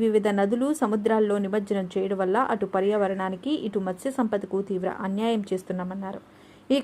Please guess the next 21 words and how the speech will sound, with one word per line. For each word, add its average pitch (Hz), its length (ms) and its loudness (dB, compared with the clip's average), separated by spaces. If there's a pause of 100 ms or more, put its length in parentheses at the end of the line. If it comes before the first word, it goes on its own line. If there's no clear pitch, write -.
కార్యక్రమంలో 269 600 6 (160)
గొందేసి 214 400 6 (120)
దేవి 220 300 4
ప్రసాద్ 208 440 2
రెడ్డి, 202 200 0 (140)
గొందేసి 190 420 2
ప్రకాష్ 208 420 -2
రెడ్డి, 196 200 0 (160)
గౌతమ్ 190 400 2
రెడ్డి, 190 220 -2 (180)
పృథ్వీ 220 340 0 (100)
కృష్ణారెడ్డి, 190 640 0 (140)
చందన 220 360 0 (120)
సిస్టర్స్, 202 420 0 (800)
దేవి 269 340 10
ప్రసాద్ 214 440 4
రెడ్డి, 202 200 2 (180)
అప్పలరాజు, 196 540 0 (140)
గొందేసి 202 480 4
రామకృష్ణ 208 580 -2
తదితర 190 340 0